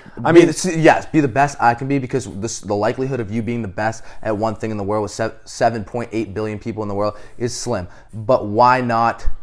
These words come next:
Speaker 1: Aspire.
Speaker 2: tr-, aspire to be the best in the world? That's a good, that's a, that's a very valid,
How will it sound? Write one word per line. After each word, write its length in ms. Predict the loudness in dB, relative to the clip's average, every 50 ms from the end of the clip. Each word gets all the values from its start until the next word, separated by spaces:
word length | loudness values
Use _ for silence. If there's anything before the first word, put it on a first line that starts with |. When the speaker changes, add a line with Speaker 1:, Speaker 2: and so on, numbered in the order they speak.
| -2 -14 _ _ -10
Speaker 1:
Aspire. 280 | -10 -8 -4 -2 -2 -2
Speaker 2:
tr-, 240 | -2 -4 -10 -6 -4
aspire 560 | -4 -4 0 4 6 8 8 8 8 4 0
to 100 | -2 -6
be 120 | -8 -8 -8
the 80 | -8
best 260 | -8 -12 -14 -14 -14 -16
in 60 | -14
the 60 | -12
world? 200 | -12 -12 -14 -14 -18 -20 -12 -4
That's 180 | -2 -2 0 0
a 80 | 0 -2
good, 240 | 0 -2 -2 -2
that's 160 | -4 -4 -2 -2
a, 60 | -6 -6 -4
that's 180 | -8 -6 -4 -4
a 60 | -4
very 360 | -2 -2 -2 -2 -2 -2 -4
valid, 500 | -4 -4 -4 -4 -4 -4 -6 -8 -10 -10